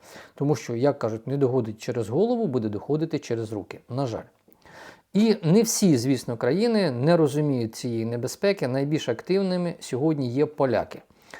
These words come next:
Дональд Туск під час саміту в Брюсселі зробив низку заяв про те, що він дуже задоволений сво-, створенням східного щита на кордоні Польщі з Росією та Білоруссю. Ну, поляки справді витрачають багато на оборонку.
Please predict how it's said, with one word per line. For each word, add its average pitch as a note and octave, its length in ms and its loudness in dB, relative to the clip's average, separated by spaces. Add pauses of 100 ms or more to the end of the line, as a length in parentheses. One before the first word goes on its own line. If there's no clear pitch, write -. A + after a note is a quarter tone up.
(200)
Дональд F3 360 4
Туск D#3+ 240 0
під C3+ 120 -4
час C3+ 160 -2
саміту B2+ 360 -2
в A2+ 40 -4
Брюсселі B2 360 -2
зробив A#2 300 -4
низку A#2+ 280 -6
заяв E3+ 340 -2
про - 100 -8
те, B2 120 -4
що - 160 -8
він A#2 120 -8
дуже A2+ 160 -6
задоволений C3+ 580 -2
сво-, B2+ 280 -6
створенням A2+ 580 -2
східного A2 400 -8
щита F3 480 -2 (380)
на C3 140 0
кордоні C3+ 460 2
Польщі C3 440 0
з G#2+ 60 -4
Росією A#2+ 380 -2
та A#2 120 -2
Білоруссю. A#2 560 -2
Ну, F#3 160 -4
поляки F3 340 0
справді A#2 380 0
витрачають G#2+ 460 -6
багато A2+ 380 -4
на G#2+ 140 -8
оборонку. F#3+ 520 -2